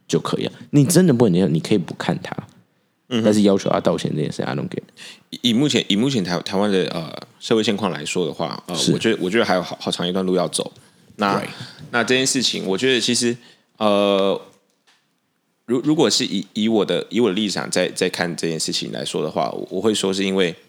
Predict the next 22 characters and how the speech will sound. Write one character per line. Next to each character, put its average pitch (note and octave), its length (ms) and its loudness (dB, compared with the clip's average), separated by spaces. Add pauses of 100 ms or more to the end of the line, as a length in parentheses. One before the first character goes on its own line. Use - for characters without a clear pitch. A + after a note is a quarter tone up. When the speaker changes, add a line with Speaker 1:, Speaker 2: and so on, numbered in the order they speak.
(120)
Speaker 2:
台 - 100 0
湾 G2 140 0
在 G2 120 2
民 F2+ 240 -2
主 - 160 -4
这， F2 180 -2
这 - 160 0
一 F#2+ 40 0
条 F2+ 180 -2
路 F2 220 -2
上， - 240 0 (580)
他， G#2+ 320 -2
他 D3 300 0
老 F#2 160 2
实 A2+ 160 0
说， C3+ 180 2
我 A2 60 2
们 F2+ 160 2
已 F2 60 0
经 G#2 120 0
是 A#2 160 0
台-， - 220 -2